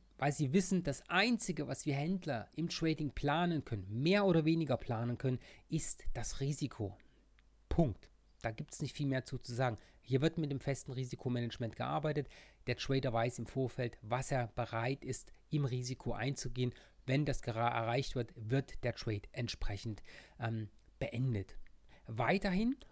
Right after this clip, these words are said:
fokussieren sich erfolgreiche Trader immer auf erfolgreiche Setups. Das heißt, in, diese erfolgreichen Trader wissen,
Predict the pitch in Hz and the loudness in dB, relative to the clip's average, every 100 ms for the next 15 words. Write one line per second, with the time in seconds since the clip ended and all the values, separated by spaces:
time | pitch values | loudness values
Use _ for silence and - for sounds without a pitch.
0 | - - 147 - 127 - 156 180 170 147 | -16 -2 -2 0 0 0 0 0 0 -4
1 | 147 - 117 - 139 - 135 123 127 135 | -8 -8 -8 -2 -2 0 -2 -2 -4 0
2 | 131 135 - 170 226 262 - - - - | 2 2 2 4 4 2 -6 -20 -20 -20
3 | - - 135 139 - 120 - 127 - 123 | -20 -4 -2 -2 -6 -8 -2 -2 0 0
4 | 113 113 - 120 - 107 - - 151 160 | 0 -2 -4 -4 -4 -8 -6 2 4 4
5 | - 143 143 135 - 135 143 131 156 - | 0 -4 -4 -8 -8 -6 -4 0 -2 0
6 | 156 139 - 147 127 135 - 180 | -2 -2 -2 0 2 0 2 0